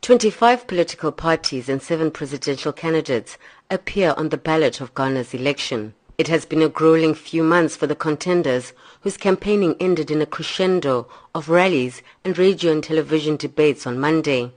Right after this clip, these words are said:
The Coalition of Domestic Election Observers, codio, an umbrella body of forty-two civil society,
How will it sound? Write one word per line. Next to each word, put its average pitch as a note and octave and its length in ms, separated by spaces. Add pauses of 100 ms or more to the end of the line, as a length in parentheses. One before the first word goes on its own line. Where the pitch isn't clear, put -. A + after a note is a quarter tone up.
(340)
The D3+ 100
Coalition D#3 680
of - 140
Domestic E3+ 460
Election D#3+ 400
Observers, C3+ 580
codio, C3+ 600 (280)
an F3+ 100
umbrella F#3+ 340
body D#3+ 320
of C3+ 120
forty-two F3 600
civil C#3+ 320
society, D3+ 760